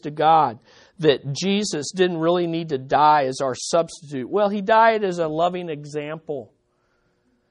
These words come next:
That loosens your grip. That God didn't require his wrath to be satisfied, because that sounds like child abuse. Don't listen to that. That loosens your grip.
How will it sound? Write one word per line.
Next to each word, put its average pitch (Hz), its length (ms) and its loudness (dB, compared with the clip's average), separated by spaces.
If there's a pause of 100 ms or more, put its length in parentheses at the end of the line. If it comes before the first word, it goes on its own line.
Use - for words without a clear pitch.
(160)
That 175 220 -2
loosens 175 460 -4
your 123 140 -6
grip. 135 380 -6 (1080)
That 160 180 -2
God 196 560 8
didn't 190 300 2
require 165 760 4 (100)
his 160 220 -4
wrath 151 480 0
to 170 80 -10
be 147 160 -8
satisfied, 147 800 -2
because 160 220 -12
that 214 180 -4
sounds 180 280 -8
like 127 220 -6
child 123 540 -14
abuse. 104 600 -18 (840)
Don't 156 200 -16
listen 277 360 -16
to - 140 -20
that. - 200 -20 (680)
That 151 200 -4
loosens 196 460 -6
your 180 120 -8
grip. 170 360 -16